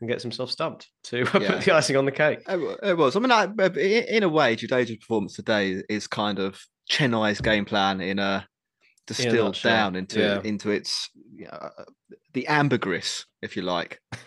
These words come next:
Speaker 2: <laughs> of, of, of Chennai, of Chennai Super Kings.
Speaker 1: A nugget of
Speaker 2: Uh,
Speaker 1: pure yellow.
Speaker 2: e-, exactly. That is exactly what he, he is. He is a nugget of pure yellow.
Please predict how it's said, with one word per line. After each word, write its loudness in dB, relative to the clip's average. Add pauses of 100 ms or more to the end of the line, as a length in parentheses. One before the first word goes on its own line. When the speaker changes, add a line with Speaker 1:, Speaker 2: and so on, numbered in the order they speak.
(160)
Speaker 2:
<laughs> -20
of, -2 (220)
of, -2 (300)
of 0
Chennai, 2 (500)
of 4
Chennai 4
Super 0
Kings. -4
Speaker 1:
A 0
nugget 4
of 8
Speaker 2:
Uh, 8
Speaker 1:
pure 6
yellow. 0 (520)
Speaker 2:
e-, 6
exactly. 6
That 8
is 6
exactly 4
what 4
he, 0
he 4
is. 2
He 4
is 4
a 4
nugget 4
of -10
pure -2
yellow. -2